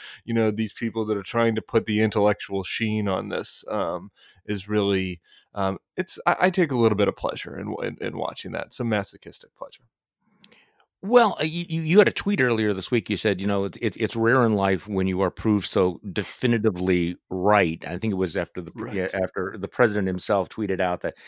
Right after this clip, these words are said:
Speaker 2: you know, an attack on the governor of Georgia saying, "We just cancel the election because we don't need it because we'll, we will win." It's like, "Okay, the president of the United States is talking about canceling elections." You know, if you and I would have even speculated about this a year ago, people would have thought,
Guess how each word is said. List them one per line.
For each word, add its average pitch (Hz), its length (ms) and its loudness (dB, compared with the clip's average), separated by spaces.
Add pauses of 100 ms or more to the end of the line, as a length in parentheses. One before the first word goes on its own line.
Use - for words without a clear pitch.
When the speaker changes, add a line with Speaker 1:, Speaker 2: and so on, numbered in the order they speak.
(280)
Speaker 2:
you 101 80 0
know, 95 120 4
an 90 100 0
attack 98 360 -2
on 92 120 0
the 90 60 0
governor 92 320 4
of 87 100 -2
Georgia 92 320 2
saying, 101 260 2
"We 110 140 -4
just 107 260 -4
cancel 113 440 0
the 98 100 0
election 92 480 0
because 87 200 -4
we 107 80 -2
don't 110 220 2
need 95 180 0
it 101 80 -4
because 92 300 -2
we'll, 95 380 -2
we 98 120 0
will 95 280 0
win." 90 320 -2
It's 87 160 -6
like, 95 200 2 (680)
"Okay, 247 100 -2
the 190 140 -2
president 294 220 -2
of 302 100 2
the - 20 4
United 254 140 2
States 240 160 0
is - 40 -12
talking 202 260 -2
about 190 180 -4
canceling 196 640 -2
elections." - 800 -4 (360)
You 233 80 6
know, 247 80 10
if 196 140 6
you 269 160 4
and 262 80 0
I 220 100 0
would 202 140 6
have 160 140 6
even 147 200 0
speculated 143 560 0
about 131 160 0
this 120 160 -6
a 123 60 -2
year 113 180 2
ago, 120 160 2
people 117 320 -2
would 110 140 6
have 104 100 2
thought, 104 300 4